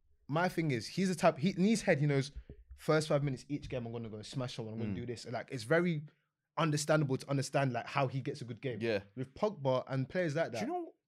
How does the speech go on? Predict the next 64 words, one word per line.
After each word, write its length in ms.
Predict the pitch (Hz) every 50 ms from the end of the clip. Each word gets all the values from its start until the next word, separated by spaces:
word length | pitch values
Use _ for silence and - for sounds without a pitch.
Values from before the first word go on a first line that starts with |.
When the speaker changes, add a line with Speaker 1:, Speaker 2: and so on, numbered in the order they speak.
| _ _ _ _ _ 160 147
Speaker 1:
Even 240 | 240 254 302 262 -
Ozil 400 | - 254 294 247 175 185 160 156
to 80 | 185
a 20 | 170
certain 200 | - 226 196 160
extent, 240 | 143 - 202 147 139
'cause 80 | -
people 200 | - 220 233 233
say 100 | 208 214
about 140 | 190 175 -
Speaker 2:
Yeah. 120 | 254 - -
Speaker 1:
Ozil 140 | 190 156 143
that, 220 | 143 139 147 147
you 80 | 143 127
know, 180 | 120 120 139 - _ _ _
for 160 | - 147 135
a 20 |
full 260 | 135 - - 180 185 160
season, 280 | - 180 175 147 123
Speaker 2:
Do 40 | 113
Speaker 1:
he 20 | 117
Speaker 2:
you 40 | 113
know 60 | 156 151
Speaker 1:
doesn't 160 | 151 151 147
do 80 | 160
it. 40 | 151
Speaker 2:
what's 180 | 147 151 - - - _ _
Speaker 1:
It's 180 | - 127 - 139
moments. 440 | 156 175 190 180 147 120 - - - - _ - - - - -
Is 120 | 156 175
it 120 | 208 - -
harder 340 | - - 208 240 208 208 -
to 160 | - 196 156
expect 340 | 160 - - 220 180 160 -
consistency 640 | - 165 151 - - 208 202 - - 143 - 151
from 200 | 139 143 139 135
that 140 | 151 170 - -
sort 180 | - 170 127
of 60 | -
player? 200 | - 175 160 117 - - _ _ -
Speaker 2:
I, 300 | - 294 - - 185 185
I 20 |
hear 180 | 170 214 254 277
what 100 | 214 175
you're 80 | 165 151
saying, 420 | - 196 170 135 110 98 92 - -
and 120 | - 127 135
I 80 | 135
think 280 | 135 - 175 170 151 -
it 100 | 131 151
is, 240 | 196 170 - - -
it 120 | - 160 180
is 160 | 180 147 113
hard 260 | 127 123 110 104 -
to, 120 | 127 101
I 180 | 95 104 98 92
think, 260 | - - 117 - -
to 100 | - 120
expect 300 | 101 95 - - 123 -
consistency 500 | - 101 92 - 101 - - - 95 95 90
of 80 | 82 92
that 120 | 92 85
level 140 | 92 82 80
from 160 | - - 113